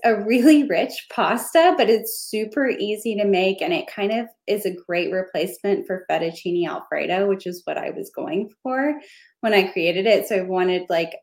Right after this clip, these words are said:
a fettuccine that was so creamy and hearty, but it didn't have that aged cheese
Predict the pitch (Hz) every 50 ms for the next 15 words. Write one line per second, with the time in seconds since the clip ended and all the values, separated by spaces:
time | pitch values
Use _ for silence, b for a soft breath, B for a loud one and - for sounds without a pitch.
0 | _ - 175 175 - - _ _ _ _ - 190 180 190 196 196 - - 202 190
1 | 190 190 190 185 185 190 190 180 - - - - 185 - 180 156 - - - -
2 | - - 185 180 185 180 - - 214 202 202 202 196 190 180 170 175 190 - 196
3 | 190 185 185 180 180 175 175 175 - _ - 180 170 170 160 160 160 - b b
4 | b b b b _ - 196 196 196 175 180 185 - 185 180 175 190 185 - -
5 | - - 160 165 165 196 196 - - - - 165 156 170 202 233 -